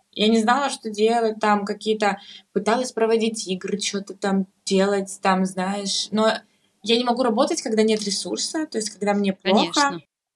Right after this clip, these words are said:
Speaker 1: я не могу
Speaker 2: Конечно.
Speaker 1: никому, соответственно, помочь, поэтому я не работала, но пыталась, знаешь, это всё сделать. И только практики, вот люди настолько не относятся к этому, э, скептически,
Speaker 2: Серьёзно.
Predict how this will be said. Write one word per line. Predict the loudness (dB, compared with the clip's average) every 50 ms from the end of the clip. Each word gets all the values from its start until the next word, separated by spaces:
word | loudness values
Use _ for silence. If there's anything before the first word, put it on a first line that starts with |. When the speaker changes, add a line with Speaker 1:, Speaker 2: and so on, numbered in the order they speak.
| _ -6
Speaker 1:
я | -2 2 2 4
не | 4 4
могу | 4 4 2 2
Speaker 2:
Конечно. | 2 4 2 2 2
Speaker 1:
никому, | 2 0 -2
соответственно, | -4 -4 -6 -4 -2 -2 -2 -2 -4 -8 -10 -8
помочь, | -4 -4 -4 0 0 0 0 0 0 -2 -6 _
поэтому | 0 2 2 2 2 0 -2 0 0 0 0 0 -2 -4 _ _ _ _ _ _ _ _ _ _ _ _ -10
я | -4 -2 0 2
не | 2 2
работала, | 2 2 2 0 0 0 2 2 2 4 4 4 4 4
но | 2 2 2 2 0
пыталась, | 0 0 0 4 4 4 4 2 0 -4 -12 -14 -10
знаешь, | -4 -2 0 0 0 -2 -4 -8 -14
это | -14 -14 -12
всё | -12 -12 -14
сделать. | -14 -8 -6 -6 -6 -6 -10 _ -20 -20 _ _ _ _ _ _ _ _ _ -2
И | 0 2 4 4 4 4 2 0 -4 _ 0
только | 2 2 4 4 2 0 -4 -6 -8
практики, | -4 -2 -2 -2 -2 -2 -4 -8 -14 -14 -10 -10 -10 -10 -10 -14 -14 -16 -16 _ -18
вот | -16 -14 -10
люди | -6 -4 -2 -2
настолько | -2 -2 -4 -8 -12 -10 -6 -6
не | -6 -6 -6
относятся | -8 -14 -16 _ -10 -8 -8 -8 -10 -12 -16 -16 -10
к | -10
этому, | -8 -8 -6 -6 -6 -4 -6 -6 -8 -10 _ _ _ -20 -20 -20 _ -12
э, | -10 -8 -6 -6 -6
скептически, | -8 -10 -14 -16 -16 -12 -12 -10 -10 -4 -2 0 0 0
Speaker 2:
Серьёзно. | 2 2 2 2 2 0 -4 -8